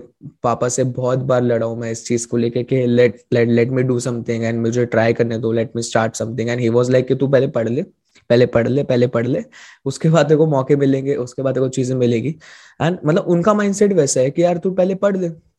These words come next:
ऐसा नहीं है कि ये चीज सही है या वो चीज सही है।" Like, this is very subjective कि सबके लिए अलग-अलग होगा, but उनकी थिंकिंग ये थी कि "तू मास्टर्स पहले कर ले।"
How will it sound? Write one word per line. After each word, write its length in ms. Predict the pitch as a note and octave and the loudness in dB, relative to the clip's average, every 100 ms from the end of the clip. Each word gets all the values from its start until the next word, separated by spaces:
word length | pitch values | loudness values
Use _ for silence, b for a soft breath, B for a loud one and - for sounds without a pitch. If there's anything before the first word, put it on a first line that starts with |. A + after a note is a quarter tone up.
| - | -6
ऐसा 240 | D3 F#3 | -4 -2
नहीं 140 | F#3 F#3+ | -2 0
है 80 | F3 | 0
कि 120 | F3+ | 0
ये 220 | D#3+ C#3+ | 2 2
चीज 180 | C#3+ D#3 | 0 -4
सही 260 | - C#3 | -2 0
है 80 | C#3 | 0
या 100 | C#3+ | 0
वो 160 | C3+ C3 | -2 -6
चीज 280 | C3 C3 - | -6 -8 -2
सही 120 | B2 | 0
है।" 120 | D3+ | 2
Like, 180 | C#3 C#3+ _ b b b b b - | 2 0 _ b b b b b -4
this 160 | C#3 D#3+ | -2 0
is 100 | D#3 | 2
very 180 | E3 E3 | 2 2
subjective 460 | C3+ C3+ C3+ C#3 | 0 -2 0 0
कि 80 | C#3 | 0
सबके 340 | C#3 C3 - C#3+ | -2 -4 -2 2
लिए 120 | D3 | 2
अलग-अलग 420 | C3 C3 C3+ C3+ | 2 2 2 0
होगा, 320 | C3+ A#2 A#2 - _ _ _ _ _ _ _ _ E3+ | -2 -4 -4 -8 _ _ _ _ _ _ _ _ -4
but 240 | D3 D3+ - | 0 0 0
उनकी 220 | C#3 C#3 | -4 0
थिंकिंग 300 | D3+ D3 D3+ | 2 2 4
ये 100 | C#3+ | 4
थी 100 | C#3+ | 2
कि 80 | E3 | 0
"तू 100 | E3+ | -2
मास्टर्स 340 | C#3 B2+ - | -6 -8 -10
पहले 240 | C3+ C#3 C3+ | -2 0 0
कर 160 | C3 | -2
ले।" 180 | B2 A#2 | -8 -14